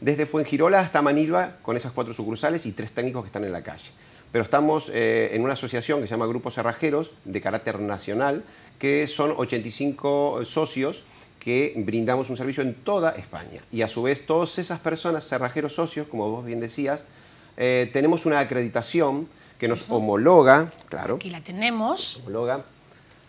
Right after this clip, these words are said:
Speaker 1: Nos da la, la representación de uces, que es la Unión de Cerrajeros de España, que nos, para darnos este carné, aparte de pedirnos las explicaciones pertinentes y los cursos para poder demostrar nuestra capacidad,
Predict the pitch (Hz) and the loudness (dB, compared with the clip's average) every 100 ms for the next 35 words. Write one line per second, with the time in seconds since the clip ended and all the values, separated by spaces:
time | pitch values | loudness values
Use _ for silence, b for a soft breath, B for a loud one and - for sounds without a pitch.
0 | b - _ 120 120 147 156 151 143 139 | b -20 _ 2 6 8 10 10 10 10
1 | 135 131 - 113 120 113 117 127 120 - | 10 8 6 2 2 0 -2 -2 -2 0
2 | 151 160 123 139 147 - 151 151 - 151 | 2 2 2 2 2 0 -2 0 -2 -2
3 | 123 113 123 131 123 120 131 127 127 160 | 0 2 0 -2 -4 -4 -4 -8 2 2
4 | 147 147 147 135 139 127 113 117 151 180 | 2 -2 -2 -2 -2 -2 0 4 2 0
5 | 165 165 - 139 151 151 147 B B - | -4 -6 -2 0 2 0 0 B B -2
6 | 101 139 160 - 120 117 131 - - - | 6 6 6 2 -2 0 0 -2 -14 -2
7 | 113 135 170 139 110 101 107 98 110 117 | 0 2 0 0 -2 -6 -8 -8 -8 -8
8 | 113 143 147 127 113 127 170 156 120 104 | -4 -2 -2 -4 -6 0 0 0 -4 -6
9 | 95 - 180 196 - 104 98 95 107 127 | -8 -8 -2 -2 0 -2 -2 -2 0 0
10 | 127 117 139 127 117 104 104 110 120 117 | -2 -4 -6 -4 -4 -2 -4 0 0 0